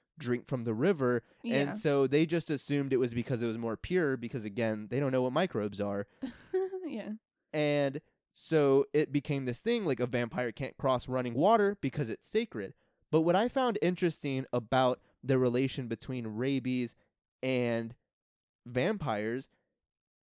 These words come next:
Speaker 1: is there is this strange thing with rabies where you
Speaker 2: Yeah, you're
Speaker 1: develop
Speaker 2: scared
Speaker 1: a
Speaker 2: of water. <laughs>
Speaker 1: fear of water,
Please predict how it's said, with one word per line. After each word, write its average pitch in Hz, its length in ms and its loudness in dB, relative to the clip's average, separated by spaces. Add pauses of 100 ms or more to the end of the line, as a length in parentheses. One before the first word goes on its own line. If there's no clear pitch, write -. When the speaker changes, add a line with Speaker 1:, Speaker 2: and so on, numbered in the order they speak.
(200)
Speaker 1:
is 220 260 0
there 226 180 4
is 311 120 2
this 320 180 0
strange 262 360 -4
thing 254 140 -4
with 214 120 0
rabies 196 480 0
where 143 360 4 (300)
you 170 180 2
Speaker 2:
Yeah, 208 80 0
you're 240 100 0
Speaker 1:
develop 214 320 4
Speaker 2:
scared 190 100 2
Speaker 1:
a 190 40 4
Speaker 2:
of 175 60 0
water. 233 120 -8
<laughs> 233 40 -8
Speaker 1:
fear 202 260 4
of 135 140 2
water, 131 540 0